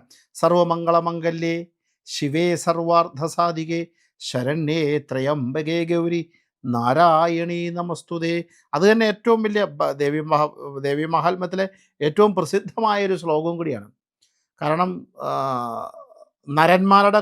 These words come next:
കൂട്ടത്തിൻ്റെ അയനമാണ് നാരായണി എന്നാ പറയണേ. നരന്മാരുടെ നയ-, അ-, അര-, കൂട്ടത്തിൻ്റെ,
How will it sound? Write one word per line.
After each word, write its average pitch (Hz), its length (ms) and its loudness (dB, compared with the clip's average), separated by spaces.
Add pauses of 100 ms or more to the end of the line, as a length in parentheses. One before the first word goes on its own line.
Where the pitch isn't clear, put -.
കൂട്ടത്തിൻ്റെ 196 560 -4 (100)
അയനമാണ് 180 580 -2 (100)
നാരായണി 151 640 -2
എന്നാ 127 200 -10
പറയണേ. 98 260 -20 (1000)
നരന്മാരുടെ 185 920 4 (100)
നയ-, 156 260 -4 (100)
അ-, 139 180 -8
അര-, 139 160 -2 (420)
കൂട്ടത്തിൻ്റെ, 135 420 -4